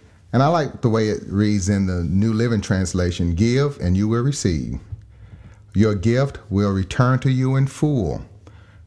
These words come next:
pressed down, shaken together to make room for more, running over, and poured into your lap. The amount you give will determine the amount you get back." Those are words of Jesus, you know,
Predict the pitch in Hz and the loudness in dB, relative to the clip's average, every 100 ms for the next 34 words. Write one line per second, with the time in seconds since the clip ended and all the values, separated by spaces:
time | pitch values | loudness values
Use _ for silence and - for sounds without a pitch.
0 | - - 120 117 - 117 120 135 139 - | -2 2 2 2 0 2 2 2 0 -4
1 | - 131 120 127 107 113 113 120 123 107 | -2 0 2 0 0 2 2 0 0 0
2 | 101 104 90 101 113 120 - 131 147 147 | 0 0 0 0 0 -2 -2 0 0 0
3 | 78 76 - - - - - - 87 107 | -2 -4 -12 -20 -20 -20 -20 -4 2 4
4 | 127 135 127 95 69 - - - - - | 4 2 2 0 -4 -8 -14 -20 -20 -20
5 | - - 92 90 - - 123 107 95 101 | -20 -4 0 0 2 2 4 2 0 0
6 | 98 101 101 101 82 - - - - - | 0 0 0 0 -2 -6 -18 -20 -20 -20
7 | - - - - 87 104 98 113 131 - | -20 -20 -20 -4 2 2 2 2 0 0
8 | 156 156 135 175 127 80 76 - - _ | 0 0 0 0 0 -2 -6 -10 -20 _
9 | _ _ - 104 107 95 90 - 147 120 | _ _ 0 2 2 0 -4 0 2 2
10 | 87 90 87 - - - 87 87 87 104 | 0 -2 -4 -10 -14 -4 0 2 2 0
11 | 95 95 104 107 95 - 64 50 - - | 0 -2 -2 -2 -4 -4 -6 -8 -14 -20
12 | - - - 95 98 90 87 90 90 80 | -20 -20 -6 0 0 0 0 0 -2 -2
13 | 78 80 101 87 - - 90 78 69 67 | -4 0 0 -2 -6 -10 -8 -6 -4 -6